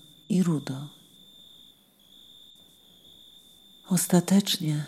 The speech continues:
przychodzą chłody i liście spadają z ciebie.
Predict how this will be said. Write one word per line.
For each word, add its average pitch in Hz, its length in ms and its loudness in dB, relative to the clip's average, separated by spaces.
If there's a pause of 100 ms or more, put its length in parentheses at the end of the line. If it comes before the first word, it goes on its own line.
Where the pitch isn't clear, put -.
(280)
przychodzą - 540 -4
chłody 147 680 -6 (1200)
i 165 120 0
liście 156 440 -2
spadają 139 600 -2
z - 160 -6
ciebie. 147 400 -10